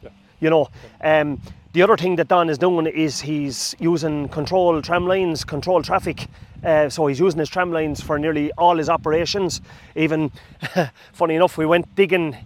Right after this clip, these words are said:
Speaker 2: here, and he even drove the digger along the headland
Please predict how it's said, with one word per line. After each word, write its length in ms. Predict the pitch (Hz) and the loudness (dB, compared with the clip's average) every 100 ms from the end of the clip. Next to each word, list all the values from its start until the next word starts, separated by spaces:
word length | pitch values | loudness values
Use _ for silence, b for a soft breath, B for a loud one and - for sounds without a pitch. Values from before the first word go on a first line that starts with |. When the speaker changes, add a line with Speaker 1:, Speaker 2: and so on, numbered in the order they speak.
| - | -4
Speaker 2:
here, 340 | 180 170 160 - | 2 4 4 2
and 340 | 165 156 143 | 0 0 -2
he 260 | 143 147 170 | -4 0 0
even 200 | 160 165 | 0 2
drove 220 | 165 151 | 2 2
the 60 | 147 | 2
digger 240 | 180 170 | 2 4
along 240 | 165 165 156 | 4 2 0
the 60 | |
headland 580 | 160 165 160 156 143 | -2 0 0 0 -4